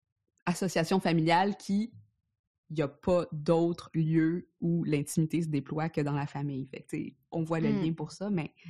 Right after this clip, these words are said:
Speaker 1: tu sais, ce sujet-là en particulier, il venait de où ?
Speaker 2: Ben, c'est directement inspiré de mon vécu.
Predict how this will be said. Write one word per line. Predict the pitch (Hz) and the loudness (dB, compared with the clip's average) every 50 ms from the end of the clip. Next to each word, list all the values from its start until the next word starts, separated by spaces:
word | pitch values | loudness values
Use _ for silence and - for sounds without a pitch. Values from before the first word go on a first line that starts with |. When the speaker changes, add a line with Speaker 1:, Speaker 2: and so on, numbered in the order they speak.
| 170 - - _ _ - 165 - - _ _ _ 170 | -20 -20 -20 _ _ -20 -20 -20 -20 _ _ _ -4
Speaker 1:
tu | - 180 175 | -2 -2 -2
sais, | 160 - - - - - 180 | -2 -4 -10 -6 -2 -2 -2
ce | |
sujet-là | 165 - - - 175 156 156 151 147 151 160 | -2 -2 -4 -2 -2 0 0 0 0 0 0
en | 160 156 | -2 -2
particulier, | - 147 147 - - - - - 160 151 151 165 | -4 -6 -10 -12 -14 -18 -10 -8 -6 -4 -2 -4
il | 165 151 147 139 | -4 -4 -6 -6
venait | - 151 147 143 | -6 -4 -4 -4
de | 131 135 143 | -6 -6 -10
où ? | 156 156 156 - _ _ _ _ _ _ _ _ _ _ _ _ - - - - - - - - - | -10 -12 -14 -16 _ _ _ _ _ _ _ _ _ _ _ _ -20 -20 -20 -20 -20 -20 -20 -16 -8
Speaker 2:
Ben, | 185 175 170 165 160 | -6 -4 -4 -4 -6
c'est | - - - 185 | -6 -8 -6 -6
directement | 208 - 190 180 190 190 - 170 190 | -6 -4 -4 -4 -4 -4 -6 -4 -4
inspiré | 226 - - - 165 - 180 180 175 | -6 -6 -6 -8 -6 -4 -4 -4 -2
de | 156 160 156 160 160 | -2 -2 -2 -2 -2
mon | 156 160 156 156 | -2 -4 -4 -6
vécu. | 151 170 160 151 - - 185 165 180 233 - | -6 -6 -8 -8 -8 -8 -8 -8 -8 -10 -12